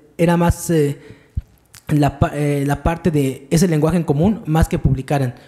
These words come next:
porque, bueno, eh, se daba por entendido que estos periodistas ya habían trabajado antes,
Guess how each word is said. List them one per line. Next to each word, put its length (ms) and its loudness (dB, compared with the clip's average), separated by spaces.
porque, 480 0
bueno, 340 -2
eh, 200 -2
se 100 -2
daba 220 2
por 100 2
entendido 460 2
que 320 -4
estos 340 -2
periodistas 560 -2
ya 140 2
habían 180 2
trabajado 360 2
antes, 360 0